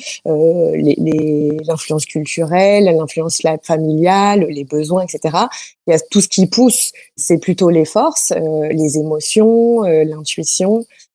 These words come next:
euh, la peur de la mort aussi, j'ai tout un chapitre là-dessus qui est fascinant, en fait, parce que il y a des chercheurs qui ont montré que notre peur de la mort influence à peu près tous nos choix importants, en fait. Et, et aussi anodins, mais, euh, mais voilà, d'une certaine manière, en plus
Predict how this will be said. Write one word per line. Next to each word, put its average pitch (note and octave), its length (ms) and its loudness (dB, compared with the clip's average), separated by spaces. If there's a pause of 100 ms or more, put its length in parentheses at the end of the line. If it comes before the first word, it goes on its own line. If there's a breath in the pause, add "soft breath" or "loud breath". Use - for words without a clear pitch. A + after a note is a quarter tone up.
(140)
euh, D#3+ 220 -2
la E3 140 2
peur E3+ 200 0
de F3+ 80 6
la E3 160 4
mort G#3 240 2
aussi, F#3+ 220 -2
j'ai E3 100 -6
tout F#3+ 180 -6
un G3+ 80 -2
chapitre - 360 -2
là-dessus G3+ 240 2
qui - 100 -8
est D#3 40 -4
fascinant, F#3+ 500 0
en F3+ 80 0
fait, E3 220 0
parce D#3+ 140 0
que - 120 -2
il - 440 -6
y - 40 6
a - 20 4
des D3+ 100 2
chercheurs F3 360 -2
qui F3+ 100 -2
ont E3+ 60 0
montré F3 300 0
que G3+ 120 0
notre E3+ 260 2
peur F#3+ 160 0
de F3 60 2
la E3 140 2
mort G3 180 0
influence G#3 300 -2
à E3+ 80 -4
peu - 80 2
près A3+ 300 0
tous - 180 0
nos F#3 160 2
choix A3 200 0
importants, F#3+ 440 -2
en E3+ 80 -6
fait. - 180 -8 (240 soft breath)
Et, F3+ 340 2
et F3 60 6
aussi F3+ 260 2
anodins, F#3+ 380 2
mais, D#3 180 2
euh, D3 220 -6
mais D3+ 120 -20
voilà, F#3 320 -4
d'une E3 140 -4
certaine E3 320 0
manière, F3 320 2
en E3 60 0
plus F#3 220 -2